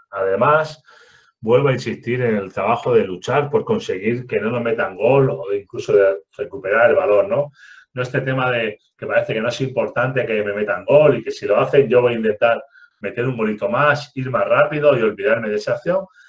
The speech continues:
Yo creo que es, es importante que el espectador vea que el defensor está dolido, le duele o no le gusta encajar ese gol y no que enseguida se va al ataque olvidándose de, de esa acción, ¿no? Y por último, el tema de que la defensa realmente es un inicio de,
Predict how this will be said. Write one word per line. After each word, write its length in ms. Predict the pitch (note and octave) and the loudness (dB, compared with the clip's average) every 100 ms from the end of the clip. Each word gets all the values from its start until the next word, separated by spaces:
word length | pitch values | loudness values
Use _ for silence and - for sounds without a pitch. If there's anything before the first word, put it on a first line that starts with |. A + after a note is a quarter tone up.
| _ | _
Yo 120 | - B2 | -8 -6
creo 140 | B2+ | -4
que 120 | A#2+ | -4
es, 220 | G#2+ - - | -6 -10 -12
es 180 | C3+ | -10
importante 440 | D3+ C3+ A#2+ B2+ C3 | -6 -6 -4 -6 -6
que 80 | A#2+ | -6
el 60 | |
espectador 640 | G#2+ G2+ - G#2+ B2+ A2+ A2 | -8 -10 -4 -2 0 -2 -4
vea 300 | C3 C3+ - | -4 -4 -4
que 60 | |
el 100 | G#2+ | -6
defensor 640 | G2+ - G2+ - B2 C#3+ C#3 _ _ _ _ _ _ _ _ | -6 -8 -10 -2 -2 -2 -6 _ _ _ _ _ _ _ _
está 200 | - C3+ | -4 2
dolido, 540 | B2+ A2 C#3 C#3+ C#3 | 2 2 2 2 2
le 120 | G#2+ | 0
duele 340 | F#2+ B2 C#3+ B2+ | -2 -2 0 0
o 40 | |
no 100 | A2 | -2
le 120 | C#3 B2 | 0 0
gusta 480 | C3 D3 - A#2+ G#2+ | 0 -4 -2 -2 0
encajar 460 | G#2 G#2 - A#2+ | -2 -4 -2 0
ese 200 | A2 A2 | 0 0
gol 340 | G#2 C#3 D3+ - - _ _ | 4 4 2 -6 -20 _ _
y 100 | G#2+ | -10
no 120 | A2+ | -6
que 80 | C3 | -4
enseguida 380 | - A2 B2 - | -6 -6 -4 -4
se 160 | A2 | -4
va 120 | G#2 | 0
al 140 | A#2+ A2+ | 0 0
ataque 220 | A#2+ B2+ | -2 0
olvidándose 600 | A#2 G2+ G#2+ A2+ G#2+ G#2 | -2 0 -2 -2 -4 -4
de, 280 | F#2 E2+ - | -4 -6 -8
de 120 | - | -4
esa 180 | G2+ G2 | -2 -2
acción, 340 | - G2+ E2+ F2 | -4 -4 -4 -2
¿no? 280 | D3+ - _ _ - _ _ | -4 -4 _ _ -20 _ _
Y 100 | B2 | -2
por 180 | B2+ C#3 | 2 4
último, 460 | D3 D3 D#3+ D3+ | 2 0 2 4
el 160 | A2+ G#2 | 2 0
tema 280 | A#2+ C3 B2 | -2 2 2
de 320 | A2+ G#2 F#2+ _ _ _ | 2 0 -6 _ _ _
que 100 | A2+ | -2
la 120 | A2 | 0
defensa 420 | G#2 - A2+ C3+ | 0 -4 -4 0
realmente 520 | A#2+ A2+ G#2 A2+ A#2+ B2+ | 2 2 0 -6 -6 -6
es 140 | - | -6
un 140 | G#2+ | -10
inicio 560 | F#2+ G#2 A2 A2 G2 F2 | -12 -10 -10 -8 -8 -6
de, 200 | F2 | -6